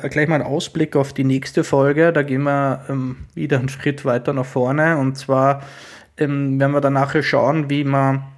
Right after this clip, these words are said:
diese, äh, diese Fähigkeiten, die wir jetzt wissen, wie man sie ersch-, äh, identifizieren, wie man sie zusammenbauen, äh, und wie man daraus Datenentitäten zieht und,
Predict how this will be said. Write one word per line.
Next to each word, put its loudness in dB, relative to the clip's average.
diese, 0
äh, -4
diese -4
Fähigkeiten, -2
die -6
wir -2
jetzt -8
wissen, -6
wie -2
man -2
sie -6
ersch-, -8
äh, -8
identifizieren, -4
wie 0
man -4
sie -8
zusammenbauen, -2
äh, 2
und -2
wie 2
man 0
daraus -4
Datenentitäten -4
zieht -4
und, -16